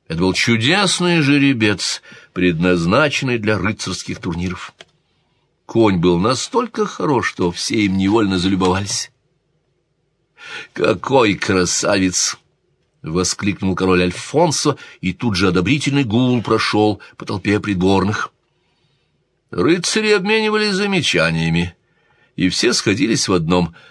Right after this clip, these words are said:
этот жеребец будет одним из лучших в королевстве. Старший конюх, приблизившись по знаку короля к своему монарху,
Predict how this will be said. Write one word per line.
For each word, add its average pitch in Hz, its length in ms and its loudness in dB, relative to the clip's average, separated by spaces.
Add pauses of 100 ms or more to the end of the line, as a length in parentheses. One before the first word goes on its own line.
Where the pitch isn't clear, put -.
(140)
этот 139 400 2
жеребец 131 520 2
будет 131 260 2
одним 127 280 0
из 117 140 2
лучших 131 560 2
в - 40 -10
королевстве. 98 720 -2 (840)
Старший 92 720 0
конюх, 98 560 0
приблизившись 90 800 0
по 95 140 0
знаку 85 340 -4
короля 92 340 0
к - 60 -8
своему 92 320 -2
монарху, 90 640 -2